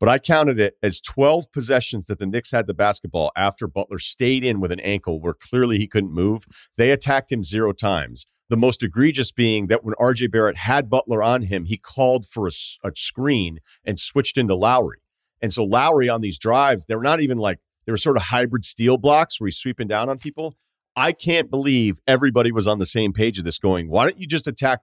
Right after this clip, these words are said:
Butler once?" And they didn't. That entire stretch, they don't score.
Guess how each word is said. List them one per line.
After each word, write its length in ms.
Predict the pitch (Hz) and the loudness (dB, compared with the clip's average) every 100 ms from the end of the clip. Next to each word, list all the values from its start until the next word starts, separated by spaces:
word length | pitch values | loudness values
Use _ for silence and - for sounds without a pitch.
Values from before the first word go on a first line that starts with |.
| - | -2
Butler 360 | 120 - 113 | -2 -2 -6
once?" 800 | 80 78 123 202 - - - - _ _ _ _ - | -6 -2 2 2 0 -8 -8 -8 _ _ _ _ -2
And 160 | 117 | 2
they 140 | 120 113 | 2 0
didn't. 420 | 87 151 143 95 _ _ | 2 2 2 -8 _ _
That 140 | 113 | -2
entire 380 | 110 - 143 147 | 0 -2 2 2
stretch, 460 | 135 - 123 - - _ | 0 0 0 0 -12 _
they 80 | 113 | 0
don't 180 | 139 - | 0 -2
score. 520 | - 135 127 120 | -4 2 4 4